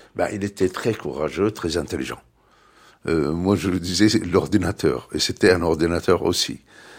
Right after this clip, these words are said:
Euh, c'est un phénomène qui, qui se répétera pas beaucoup de fois, quoi.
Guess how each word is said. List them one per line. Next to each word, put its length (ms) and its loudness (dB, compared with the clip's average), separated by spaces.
Euh, 200 0
c'est 320 -2
un 120 -2
phénomène 480 0
qui, 260 -6
qui 180 -8
se 140 -4
répétera 920 -2
pas 220 2
beaucoup 680 -6
de 100 -4
fois, 280 -4
quoi. 260 -10